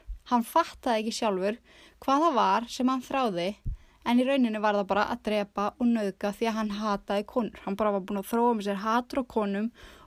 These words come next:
út af því að konan í lífinu hans, mamma hans, hafði farið með hann eins og skít. Þú veist, basically er það bara þannig, þótt að þetta hafi hljómað ótrúlega flókið.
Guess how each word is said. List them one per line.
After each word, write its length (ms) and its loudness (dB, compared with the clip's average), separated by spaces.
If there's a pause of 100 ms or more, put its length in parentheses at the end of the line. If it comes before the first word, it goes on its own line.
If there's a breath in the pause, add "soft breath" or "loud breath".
(140)
út 160 0
af 140 0
því 100 4
að 160 -4
konan 400 4
í 80 4
lífinu 400 2
hans, 400 0 (160)
mamma 400 2
hans, 240 -4 (360 soft breath)
hafði 220 4
farið 300 0
með 100 -2
hann 100 -2
eins 120 -6
og 40 -6
skít. 600 -8
Þú 100 -4
veist, 180 -10
basically 480 0
er 80 -2
það 140 -6
bara 140 -6
þannig, 260 -6 (180)
þótt 200 -2
að 100 -2
þetta 160 -6
hafi 160 -6
hljómað 400 -4 (840 soft breath)
ótrúlega 380 -6
flókið. 320 -6